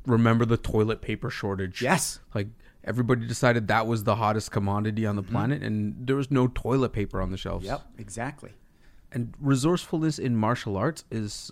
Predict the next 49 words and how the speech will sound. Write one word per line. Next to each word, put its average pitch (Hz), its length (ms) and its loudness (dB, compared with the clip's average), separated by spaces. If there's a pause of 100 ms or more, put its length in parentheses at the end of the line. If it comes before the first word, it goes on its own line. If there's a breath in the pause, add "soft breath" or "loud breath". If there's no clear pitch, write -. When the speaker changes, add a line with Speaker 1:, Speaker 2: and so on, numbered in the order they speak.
Speaker 1:
super - 400 -2
important 107 400 0
as 101 80 -4
well. 117 320 0 (380 soft breath)
Reminds 117 220 2
me 127 80 4
of 110 100 2
a - 40 -10
story 113 420 4
when 110 140 2
I 104 100 0
was 104 220 -2
in 104 240 -2 (420)
Trinidad, 104 500 4 (220)
and 101 300 -2
we 104 80 -2
went 104 240 -2
into 104 580 0
a 95 160 0
nightclub, 104 720 -4 (720 soft breath)
and 101 360 -2 (800)
n-, 120 200 2
me 120 120 6
not 120 240 2
being 113 240 2
there, 101 160 0
I 101 40 0
was, 104 120 -4
like, 101 260 -4
kinda 110 220 -2
in 101 120 -4
shock 117 360 -2
that 98 100 -2
one 110 160 -2
of 110 140 -2
these 104 160 -2
bouncers, 107 580 -4
like, 104 200 -2 (320 soft breath)
in 107 80 -4
Canada, 117 460 0
these 101 220 -4
bouncers, 101 500 -6
like, 82 180 -12
these 78 180 -16
big 95 500 -10
dudes, 98 440 -10
Speaker 2:
Yeah. 104 100 -6
Speaker 1:
and 101 80 -6
they're, 98 180 -8